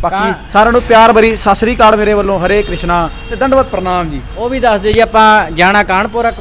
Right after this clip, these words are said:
Speaker 2: ਵੱਲ ਹੈ ਤੇ
Speaker 1: ਵੀ
Speaker 2: ਰੁਕਾਂਗੇ
Speaker 1: ਅਸੀਂ
Speaker 2: ਕਿੱਥੇ?
Speaker 1: ਔਰਈਆ ਜਾਣਾ ਹੈਗਾ ਜੀ ਅੱਜ। ਔਰਈਆ ਬਾਹਠ ਪੈਂਹਠ ਕਿਲੋਮੀਟਰ ਹੈਗਾ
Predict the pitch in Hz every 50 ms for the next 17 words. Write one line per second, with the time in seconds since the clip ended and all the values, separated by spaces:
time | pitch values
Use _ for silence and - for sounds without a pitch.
0 | 190 190 214 208 214 226 226 214 220 226 220 214 214 208 269 277 269 - 277 -
1 | - - 254 240 247 247 269 269 247 202 185 175 170 156 156 147 165 170 160 147
2 | 170 165 - 190 175 175 180 185 190 - - - 170 165 185 202 214 214 214 -
3 | 214 208 208 202 - 208 208 196 196 180 190 185 175 170 190 196 196